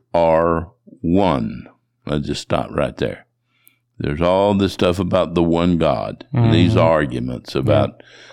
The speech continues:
Speaker 1: the, uh, Christ is explaining what he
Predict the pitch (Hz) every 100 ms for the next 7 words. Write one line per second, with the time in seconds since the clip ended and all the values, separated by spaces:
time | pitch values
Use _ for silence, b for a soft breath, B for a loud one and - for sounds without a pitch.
0 | B - 64 - - - - - _ _
1 | _ _ _ _ _ _ _ _ - 110
2 | 110 120 - 87 82 65 - 107 104 85
3 | 64 60 73 - _ - 80 67 - -
4 | - 147 127 87 73